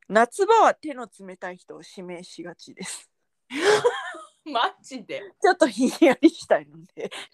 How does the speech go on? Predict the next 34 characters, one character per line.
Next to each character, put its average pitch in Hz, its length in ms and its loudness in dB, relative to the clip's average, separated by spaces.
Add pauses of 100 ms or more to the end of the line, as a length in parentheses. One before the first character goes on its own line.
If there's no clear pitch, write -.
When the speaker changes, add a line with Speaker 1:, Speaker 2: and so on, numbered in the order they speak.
Speaker 2:
<laughs> - 420 -14
Speaker 1:
最 311 160 2
初。 226 260 -8 (520)
Speaker 2:
ま、 254 240 -8 (2500)
Speaker 1:
だ 320 80 4
ん - 20 6
だ 285 120 6
ん 277 40 -8
こ 285 360 -8
う、 - 120 -12
あ 254 80 -10
っ - 60 -18
た 359 100 -14
か 330 100 -14
く 240 100 -8
な 208 80 -14
っ 196 40 -18
て - 60 -20
く 208 140 -16
る 175 80 -16
じ 156 80 -18
ゃ 147 40 -20
な 123 120 -20
い？ - 60 -20 (380)
Speaker 2:
は 185 300 -6
い。 - 80 -12 (300)
Speaker 1:
手 220 120 -6
が 175 120 -6
ね。 254 220 -14 (440)
Speaker 2:
は 185 300 -6
い。 - 80 -18 (500)
Speaker 1:
だ 208 100 -6
か - 140 -18
ら、 - 220 -14